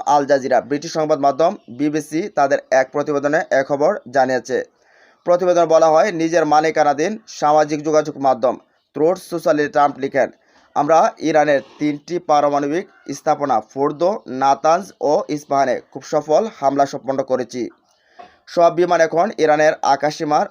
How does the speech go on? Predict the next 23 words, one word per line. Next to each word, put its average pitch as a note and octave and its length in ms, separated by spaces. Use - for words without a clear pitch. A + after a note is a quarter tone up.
বাইরে।" B2 400
ট্রাম্প D#3+ 280
আরও D3+ 280
জানিয়েছেন, D3+ 500
মাটির D3+ 640
দুইশো D#3 680
বাষট্টি D#3 560
ফুট D3 280
গভীরে C#3+ 300
থাকা D3 280
ফোর্দো C#3+ 500
পরমাণু D3 420
গ-, C#3 260
কেন্দ্রে D3+ 400
ভারী C#3+ 340
বোমা D3+ 300
ফেলেছে D3 440
তারা। A#2 360
হামলা C#3+ 260
চালানো D3 320
বিমানগুলো C#3+ 640
এখন C3 320
যুক্তরাষ্ট্র D3+ 640